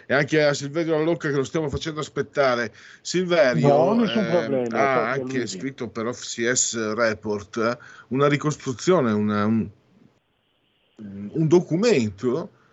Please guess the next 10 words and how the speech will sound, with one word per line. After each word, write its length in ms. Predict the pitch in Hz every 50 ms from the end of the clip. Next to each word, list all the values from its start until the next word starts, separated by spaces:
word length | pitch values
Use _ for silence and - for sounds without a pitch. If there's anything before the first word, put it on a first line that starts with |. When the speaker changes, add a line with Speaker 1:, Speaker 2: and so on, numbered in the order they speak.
| _ _ _ _ _ _
Speaker 1:
che 180 | - 151 165
fa 180 | 151 - 180 170
capire 580 | - 190 156 - - 170 180 196 180 165 135
come 840 | - - 143 156 165 165 160 156 143 135 127 123 120 113 110 110 107
i 80 | 110 123
Balcani, 760 | 120 135 131 120 107 143 143 160 170 147 127 110 98 95 - - _ _ _ _ _
il 140 | 110 107
Kosovo, 800 | - - 110 104 - - 151 165 151 120 101 104 107 110 220 - - -
siano 380 | - - - 135 131 131 127
ancora 800 | 127 123 104 - 131 131 131 131 135 139 131 120 113 107 101 92